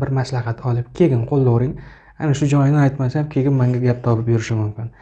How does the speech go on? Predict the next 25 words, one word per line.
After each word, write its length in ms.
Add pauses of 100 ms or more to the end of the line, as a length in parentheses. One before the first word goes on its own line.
(480)
Shunday 280
qilib, 240
ayollarga 520
ham 200
mumkin, 480 (120)
ayniqsa 340 (160)
sistitda 580 (120)
yoki 240 (400)
siyganda 520
achigan 380
vaziyatlarni 680 (540)
darrov 340
bartaraf 380
qilish 280
uchun 140 (160)
ajoyib 420
shifo 240
ta'sir 320
ko'rsatadi. 560 (280)
Jinsiy 360
a'zoni 340 (440)
boshlang'ich 520
shilliq 220 (100)
qavatlaridan 640 (460)
infeksiya, 360